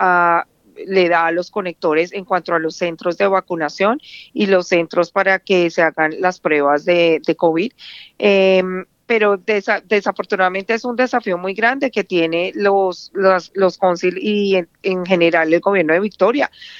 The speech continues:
porque si bien es cierto el gobierno puede dar esa información en el idioma de esas comunidades, es muy difícil tratar de sobrepasar esos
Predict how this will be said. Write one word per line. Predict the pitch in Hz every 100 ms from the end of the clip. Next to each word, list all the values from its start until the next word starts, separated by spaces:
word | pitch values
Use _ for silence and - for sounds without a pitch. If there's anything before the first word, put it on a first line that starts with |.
| - -
porque | 220 196 208 196 - -
si | - 226
bien | 208 190
es | 185
cierto | 240 196 - 247
el |
gobierno | 233 247 214 170 180
puede | - 202 190 190 202
dar | 202 220
esa | 233
información | 226 233 202 180 - 156 151
en | 196 196
el | 196 196
idioma | 180 180 180 165 156 156
de | 196 165
esas | 170 -
comunidades, | 190 190 185 160 135 127 - - - -
es | 208 190
muy | 202 220
difícil | 220 220 254 262 220 185
tratar | 196 180 - 156 160 151
de | 180 185 190 _ - _
sobrepasar | - - 226 208 208 196 170 165 180 175
esos | - 185 185 175